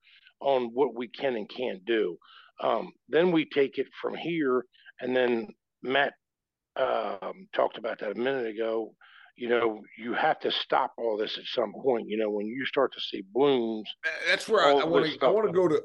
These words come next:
Speaker 2: I wanna go to two things. I wanna go, how do you stop it? And I also wanna go, can you make up, uh, for it? Before I do that, I wanna ask our listeners a question about crop stress. If you're tired of dealing with weather-induced crop stress, and I know you have it.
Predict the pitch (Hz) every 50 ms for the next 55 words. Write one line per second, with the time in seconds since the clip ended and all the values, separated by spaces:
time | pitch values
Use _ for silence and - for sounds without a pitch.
0 | - - 156 196 208 185 160 170 156 139 - 165 160 147 139 113 123 143 156 151
1 | 127 131 123 123 147 147 127 104 92 - - 156 139 151 170 214 220 202 127 139
2 | 156 165 175 165 165 160 151 143 139 139 131 135 131 127 - - 117 113 107 104
3 | 113 127 127 123 120 - 135 123 95 67 - _ _ _ _ _ _ - - 98
4 | 98 92 90 82 - 123 113 98 85 87 - - - 147 147 135 131 143 143 131
5 | 123 - - 131 139 139 135 131 101 117 127 123 110 110 123 117 113 110 104 110
6 | 113 117 120 113 - 110 98 85 95 - - 117 110 101 - - - 95 90 85
7 | - - - - _ _ 98 101 107 104 98 87 - - - 107 98 92 - -
8 | - - 98 95 90 85 80 - - 101 98 - - 107 135 156 180 202 208 196
9 | 190 - - - _ _ _ _ _ _ _ _ _ _ _ _ - - 139 131
10 | 127 127 123 117 110 104 107 110 107 107 101 95 92 87 - _ _ _ _ _
11 | _ _ _ - 98 - 123 127 139 143 147 175 180 175 170 156 139 131 135 120
12 | - - - - 104 90 82 - - - - - - - - - - _ - 117
13 | 120 123 139 143 156 160 156 131 139 127 107 - -